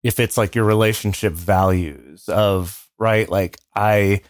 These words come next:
value communicating in this particular way or doing or not doing this certain thing in my relationships." And then how that might change if you were to transition from monogamy to non-monogamy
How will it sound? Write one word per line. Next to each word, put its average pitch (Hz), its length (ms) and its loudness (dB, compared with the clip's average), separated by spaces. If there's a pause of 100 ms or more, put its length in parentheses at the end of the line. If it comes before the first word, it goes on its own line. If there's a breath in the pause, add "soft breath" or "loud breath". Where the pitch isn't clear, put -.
(480 soft breath)
value 110 420 0
communicating 110 720 0
in 101 80 2
this 101 160 2
particular 104 580 0
way 104 680 2
or 101 420 0 (140)
doing 120 400 4
or 101 220 0
not 104 420 0
doing 101 340 2
this 101 160 0
certain 98 360 -4
thing 117 260 0
in 101 100 2
my 98 120 2
relationships." 95 1120 0 (240)
And 120 180 2
then 107 420 2 (580 soft breath)
how 117 160 0
that 113 180 0
might 98 220 -4
change 156 640 -2
if 113 160 -6
you 110 140 0
were 104 140 2
to 101 160 -4
transition 101 680 0
from 98 280 0
monogamy 101 580 0
to - 140 -4
non-monogamy 95 1000 -2